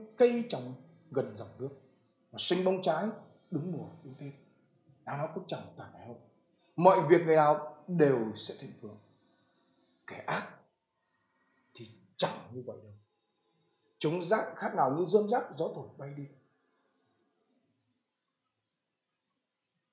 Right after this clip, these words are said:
Đức Chúa Trời biết đường lối của người công chính. Chúa biết đường lối của anh chị em.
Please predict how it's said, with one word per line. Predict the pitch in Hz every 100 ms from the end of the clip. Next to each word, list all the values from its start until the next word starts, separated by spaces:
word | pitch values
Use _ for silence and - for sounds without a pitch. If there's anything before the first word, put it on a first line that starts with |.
| -
Đức | 233 202
Chúa | 196 -
Trời | 131 113 110 - _ _ _ _ -
biết | 269 302 - -
đường | 156 143 131 127
lối | 127 175 -
của | 117
người | 117 113 110 - _ _ _ -
công | 143 107
chính. | - 104 101 _ _ _ _ _ _ _ -
Chúa | 180
biết | 185 -
đường | 147 120
lối | 151 208
của | -
anh | -
chị | -
em. | 113